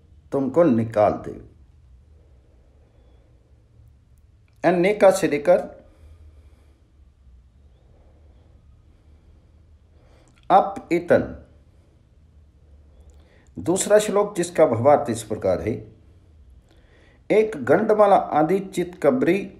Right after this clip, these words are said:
एक श्वेतवरण, एक काली और दो रोहिणी लाल रंग वाली, सब गंडमाला आदि पीड़ाओं का नाम मैंने ग्रहण किया है।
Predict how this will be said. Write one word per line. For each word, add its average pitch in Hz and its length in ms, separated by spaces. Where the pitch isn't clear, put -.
एक 170 180
श्वेतवरण, 135 760
एक - 220
काली 110 640
और 170 100
दो 120 580
रोहिणी 180 400
लाल 127 360
रंग 139 300
वाली, 110 300
सब - 540
गंडमाला 190 520
आदि 160 360
पीड़ाओं 110 460
का - 480
नाम 123 360
मैंने 170 260
ग्रहण 98 400
किया 95 380
है। 110 180